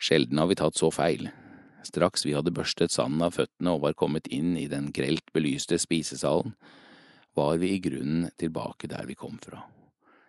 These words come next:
i de skuffede forventningers rike. Deler av den overdådige hotellbuffeten var fløyet inn fra Paris. Bordene var store og runde, laget for å deles, akkurat som buffeten,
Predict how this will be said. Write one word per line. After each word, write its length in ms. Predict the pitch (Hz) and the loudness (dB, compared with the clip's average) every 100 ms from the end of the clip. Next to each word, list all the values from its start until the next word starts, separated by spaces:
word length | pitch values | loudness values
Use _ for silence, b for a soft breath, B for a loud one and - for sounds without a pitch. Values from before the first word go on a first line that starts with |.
| b | b
i 160 | 73 | -6
de 120 | 65 65 | -4 -2
skuffede 560 | - 95 - 82 95 - | 0 0 0 0 2 2
forventningers 800 | 85 69 69 - 67 67 - 64 | 2 2 -4 -4 -4 -2 -2 -4
rike. 420 | 127 - - - - _ _ b b b b b b b b - | -8 -12 -18 -18 -20 _ _ b b b b b b b b 0
Deler 460 | 90 98 85 95 | 4 6 6 8
av 120 | 92 95 | 8 6
den 80 | 82 | 4
overdådige 560 | 87 87 73 78 82 | 2 2 2 4 2
hotellbuffeten 720 | 92 78 76 80 82 82 82 69 | 2 2 2 2 4 4 4 0
var 140 | 69 | 2
fløyet 300 | 85 87 85 | 6 6 6
inn 160 | 76 78 | 0 0
fra 120 | 76 | 0
Paris. 560 | 87 73 71 - - - B B B | 0 -2 -2 -6 -6 -6 B B B
Bordene 460 | 69 73 90 90 95 | -2 2 4 4 4
var 140 | 95 95 | 2 0
store 440 | - 101 82 85 | 0 0 4 4
og 40 | 95 | 4
runde, 300 | 87 80 104 - | 2 0 -4 -4
laget 360 | - 143 - - | -2 -2 -2 -2
for 120 | 80 | 0
å 60 | 87 | 2
deles, 420 | 90 76 92 - - B B B - | 2 2 -2 -6 -10 B B B -2
akkurat 420 | 69 - 101 - | -2 4 4 4
som 140 | 98 | 2
buffeten, 480 | 101 - 82 101 104 | 4 4 4 4 -2